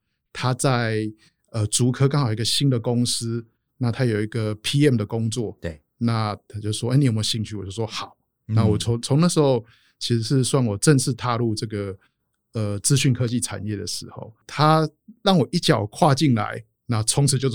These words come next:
Speaker 1: 再也没有离开这个产业过了。
Speaker 2: 哦，所以你反而是工作了几年，念完应该算是M B A嘛，荷兰的
Speaker 1: 对。
Speaker 2: M B A之后，才正式踏入了这个科技产业。
Speaker 1: 是的。
Speaker 2: 我其实蛮好奇，就是说，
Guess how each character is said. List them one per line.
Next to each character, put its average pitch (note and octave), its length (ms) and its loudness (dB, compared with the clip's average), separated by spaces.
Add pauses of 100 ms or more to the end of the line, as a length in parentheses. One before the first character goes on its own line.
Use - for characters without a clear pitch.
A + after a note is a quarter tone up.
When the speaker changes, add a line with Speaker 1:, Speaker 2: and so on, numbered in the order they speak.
(120)
Speaker 1:
再 C#3 140 4
也 B2 60 4
没 B2 100 2
有 A#2 60 2
离 A#2 100 -2
开 D3 160 2
这 B2 140 6
个 - 80 8
产 A#2+ 260 0
业 B2+ 160 2
过 G#2+ 240 -4
了。 A#2 140 -6
Speaker 2:
哦， E2 280 -6
所 C#3 140 -4
以 E3 40 0
你 E3 140 0
反 C3 160 0
而 F2 160 0
是 B2 520 -2
工 C3+ 160 0
作 D3+ 120 4
了 A#2+ 80 4
几 G2+ 160 -4
年， D#2 300 -4
念 A2+ 180 0
完 F2 400 -4 (100)
应 G#2 100 -8
该 G#2+ 120 -4
算 A2+ 140 -4
是 A2 80 -6
M G2 160 -2
B F2+ 200 -4
A F2+ 80 0
嘛， D#2 240 -6
荷 C#3+ 120 2
兰 B2 120 4
的 A2+ 40 2
Speaker 1:
对。 F#2+ 100 0
Speaker 2:
M G2 80 2
B F#2+ 100 0
A F#2+ 40 -2
之 G#2 180 -6
后， A#2 240 2
才 F2 240 -4
正 G2+ 320 -4
式 G2 220 -8
踏 G2 260 -6
入 E2+ 200 -6
了 C#2 100 -8
这 D2+ 140 -14
个 C#2+ 160 -12
科 - 180 -8
技 F#2 160 -8
产 - 220 -14
业。 D2+ 120 -12
Speaker 1:
是 - 240 2
的。 A2 220 -4 (240)
Speaker 2:
我 G#2 260 2
其 C3+ 160 -4
实 F3 140 -2
蛮 C#3+ 260 2
好 D#3+ 220 2
奇， - 180 -6
就 C3 120 -4
是 C#3 80 -4
说， C3+ 440 -2